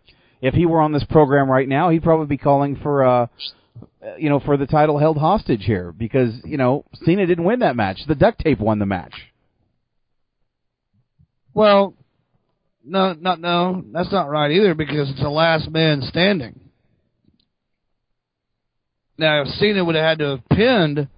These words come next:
Speaker 2: Batista and then duct taped him, then yeah, the tape would be the champion. But in a last man standing, it just prevented him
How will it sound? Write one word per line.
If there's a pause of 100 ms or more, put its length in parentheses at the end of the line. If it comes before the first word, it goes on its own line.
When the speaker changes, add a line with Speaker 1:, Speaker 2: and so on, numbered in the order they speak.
(120)
Speaker 2:
Batista (280)
and
then
duct
taped
him, (160)
then
yeah,
the
tape
would
be
the
champion. (580)
But
in
a
last
man
standing,
it
just
prevented
him